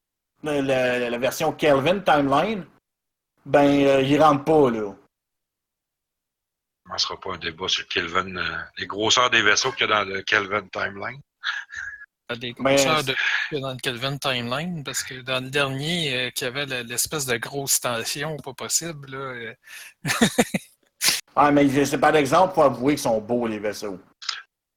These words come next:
Speaker 2: Physiquement, ils sont beaux, mais je pense qu'il y a un problème de dimension tout court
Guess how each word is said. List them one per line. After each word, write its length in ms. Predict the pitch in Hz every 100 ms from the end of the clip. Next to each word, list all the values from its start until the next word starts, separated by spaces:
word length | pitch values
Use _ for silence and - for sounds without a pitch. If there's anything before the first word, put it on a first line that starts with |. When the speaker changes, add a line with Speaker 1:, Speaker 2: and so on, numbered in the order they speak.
| _
Speaker 2:
Physiquement, 880 | - - - 147 175 202 175 190 208 -
ils 80 | 107
sont 380 | - 120 120 110
beaux, 300 | 95 123 156 113
mais 120 | 101
je 100 | -
pense 220 | 123 131
qu'il 100 | 120
y 40 |
a 20 | 107
un 40 |
problème 380 | - 107 113 120
de 120 | 104
dimension 840 | 98 113 110 104 98 - 107 110 113 _ _ _ _ _ _ _ _ _ _ _ _ -
tout 100 | 123
court 420 | - 117 107 95